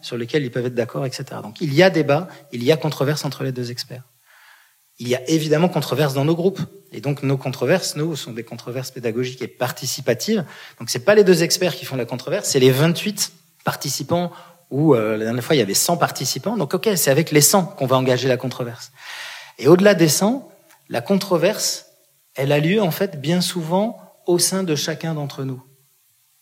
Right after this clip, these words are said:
Et donc, on fait l'expérience du fait, par exemple, sur un, un sujet comme la décroissance, que la même personne peut à la fois,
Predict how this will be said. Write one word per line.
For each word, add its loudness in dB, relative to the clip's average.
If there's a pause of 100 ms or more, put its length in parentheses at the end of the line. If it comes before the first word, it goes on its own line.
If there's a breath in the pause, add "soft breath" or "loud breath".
(1400 loud breath)
Et -6
donc, 2
on 6
fait 4
l'expérience 2
du -4
fait, -2
par 0
exemple, -2
sur -6
un, -4
un -6
sujet -6
comme -6
la -6 (100)
décroissance, -6 (760)
que -4
la 0
même 0
personne -4 (560)
peut 2
à 0
la -2
fois, -4